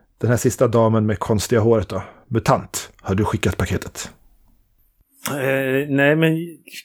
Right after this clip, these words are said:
Speaker 2: Quintus berättade att vi skulle skicka paket som vi trodde var mystiska med lingongrova.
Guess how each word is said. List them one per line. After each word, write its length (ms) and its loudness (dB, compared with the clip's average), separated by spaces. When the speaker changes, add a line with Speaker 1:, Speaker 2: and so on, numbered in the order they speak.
Speaker 2:
Quintus 540 2
berättade 460 2
att 60 -6
vi 60 2
skulle 380 4
skicka 440 0
paket 500 0
som 260 2
vi 100 0
trodde 360 0
var 400 2
mystiska 500 0
med 140 2
lingongrova. 760 2